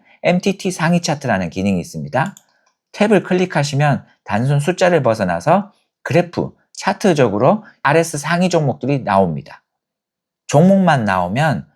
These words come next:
한눈에 보이지 않기 때문에 지수와 함께 현재의 위치, 차트의 위치가 어떤지 이런 모습을 다 표현해주고 있습니다. 알에스를 숫자로만 보면 어려운데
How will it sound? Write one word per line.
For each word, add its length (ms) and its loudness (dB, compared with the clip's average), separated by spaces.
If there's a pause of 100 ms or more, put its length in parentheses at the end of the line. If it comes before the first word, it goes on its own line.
한눈에 440 2
보이지 320 4
않기 260 -4
때문에 520 -4 (300)
지수와 500 2
함께 580 -6 (140)
현재의 540 0
위치, 540 0 (100)
차트의 560 0
위치가 380 0
어떤지 640 0
이런 260 2
모습을 420 0
다 220 -4
표현해주고 560 -4
있습니다. 300 -20 (1120)
알에스를 580 2
숫자로만 580 2
보면 300 2
어려운데 640 0